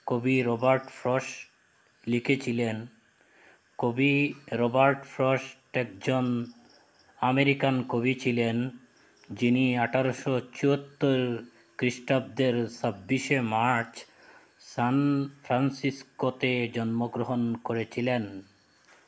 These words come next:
কবি রবার্ট ফ্রস্ট এই কবিতায় জীবনে মনোনয়ন করার, making choice in life, মনোনয়ন করার গুরুত্ব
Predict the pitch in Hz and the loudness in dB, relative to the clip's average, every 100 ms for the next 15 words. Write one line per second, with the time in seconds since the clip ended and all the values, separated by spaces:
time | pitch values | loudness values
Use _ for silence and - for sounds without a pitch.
0 | _ _ - 139 156 156 135 139 - _ | _ _ -6 0 4 4 2 -6 -20 _
1 | _ _ - _ _ _ - 123 131 147 | _ _ -20 _ _ _ -4 0 4 4
2 | 139 - - - 123 139 123 - - - | 2 -2 -12 -4 2 2 2 -2 -14 -18
3 | _ _ _ _ _ - - 147 143 135 | _ _ _ _ _ -10 -2 0 0 0
4 | 131 127 143 135 123 123 120 - _ _ | 0 2 4 4 2 0 -4 -14 _ _
5 | _ _ _ _ - 107 117 123 135 143 | _ _ _ _ -8 -4 -2 0 2 2
6 | 143 143 143 - - 123 120 123 127 143 | 2 0 -4 -10 -2 0 2 2 2 2
7 | 147 151 151 139 - 135 131 127 107 87 | 2 2 0 -2 -2 6 8 8 6 -4
8 | _ _ _ 110 120 131 - 156 135 - | _ _ _ -4 -2 -2 -2 -2 -2 -2
9 | 135 139 135 120 - - 127 120 117 127 | 0 2 2 0 -4 -4 -2 4 4 4
10 | 98 - _ _ _ _ _ - - - | 2 -8 _ _ _ _ _ -20 -20 -20
11 | _ _ _ 117 - _ _ _ 117 120 | _ _ _ -14 -14 _ _ _ 0 0
12 | 123 127 135 143 143 143 139 131 127 113 | 0 0 2 2 2 0 4 6 6 2
13 | 117 117 117 - 135 120 120 | -2 -2 -4 -4 -2 0 -2